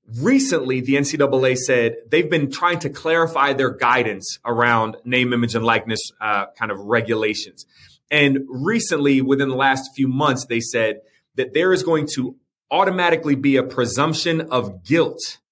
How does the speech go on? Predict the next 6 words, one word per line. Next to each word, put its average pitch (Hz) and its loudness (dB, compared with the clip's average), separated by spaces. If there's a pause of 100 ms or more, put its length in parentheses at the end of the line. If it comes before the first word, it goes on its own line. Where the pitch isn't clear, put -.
(340)
if 135 0
we 180 0 (120)
receive 139 0
a 139 4
case, 135 -2 (240)
um, 123 2